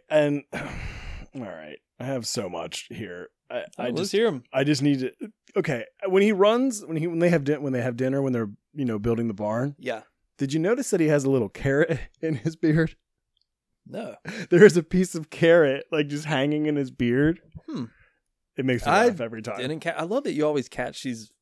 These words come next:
Speaker 2: minor details. I love this kind of stuff.
Speaker 1: But it's so <laughs> funny. Like, there's just, like, a, <laughs> he's
Speaker 2: Hmm.
Speaker 1: trying to be serious. He's like, "What does the Bible say about not forgiving people?" And he's just, like, got a carrot in his beard. I don't know. I love
Speaker 2: Ah.
Speaker 1: it. It's awesome.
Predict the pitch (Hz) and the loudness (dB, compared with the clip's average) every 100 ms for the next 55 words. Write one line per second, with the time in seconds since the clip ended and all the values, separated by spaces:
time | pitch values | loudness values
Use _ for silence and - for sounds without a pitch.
0 | _ 110 123 117 123 127 120 120 117 120 | _ -10 -4 0 0 0 -2 -4 -8 -8
1 | 104 113 127 135 135 120 - 104 110 - | -10 -8 -6 -2 -2 -2 -12 -14 -16 -4
2 | - 202 - - 302 320 - - - 508 | 2 6 4 6 6 6 4 -6 -4 -4
3 | 320 - 381 - 320 - 302 254 190 - | 2 10 10 10 2 2 -2 2 0 0
4 | - _ 740 740 392 214 170 339 320 285 | -14 _ -2 4 4 4 6 6 6 4
5 | 247 202 269 254 247 190 170 165 160 147 | 4 2 -2 0 2 2 2 0 0 0
6 | - - 147 185 185 156 - 139 131 151 | -4 -6 2 2 2 -8 -10 -2 2 4
7 | 165 202 185 185 165 127 139 143 131 131 | 4 4 6 6 6 4 2 -2 -2 0
8 | 156 175 190 196 214 220 226 _ _ - | 0 0 -4 -2 0 0 -2 _ _ -14
9 | - - 160 160 196 175 160 151 147 147 | -4 2 2 2 -4 0 2 2 0 0
10 | 139 143 117 110 120 117 135 95 87 92 | 2 2 0 -4 -8 -10 -10 -10 -10 -10
11 | 82 87 117 - _ _ _ - 107 - | -8 -6 -6 -8 _ _ _ -16 -12 -4
12 | 98 110 104 104 | -4 -2 -6 -8